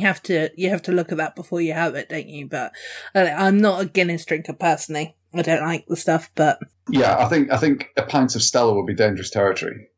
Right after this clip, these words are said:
Speaker 1: Um,
Speaker 2: Possibly. I don't know. I don't, I don't
Speaker 1: yeah, Stella maybe, 'cause, yeah, it's normally, like, Foster's that I'd have. And if it was gonna be a Foster's, then,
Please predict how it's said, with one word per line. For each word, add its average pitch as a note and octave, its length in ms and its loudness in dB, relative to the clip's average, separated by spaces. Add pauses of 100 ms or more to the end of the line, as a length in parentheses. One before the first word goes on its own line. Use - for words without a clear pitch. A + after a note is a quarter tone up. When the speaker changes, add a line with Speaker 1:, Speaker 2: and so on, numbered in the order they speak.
(160)
Speaker 1:
Um, G4+ 380 2 (160)
Speaker 2:
Possibly. - 440 2 (180)
I C3+ 60 4
don't G#4 140 4
know. F3 200 2
I - 100 4
don't, - 120 0
I - 80 0
don't A#3+ 40 -4
Speaker 1:
yeah, A3 360 2
Stella F#3 440 0
maybe, F3+ 320 0
'cause, - 420 -6 (440)
yeah, G#3+ 260 4
it's G3+ 140 0
normally, G#3+ 260 4
like, F3+ 180 4
Foster's F3+ 520 -2
that - 120 -6
I'd F3 140 -4
have. E3 460 -2 (180)
And F3+ 220 2
if F3+ 180 0
it F3 100 0
was F#3 120 -4
gonna F#3+ 200 0
be F3+ 100 6
a F3+ 60 4
Foster's, E3+ 580 0
then, E3 360 -2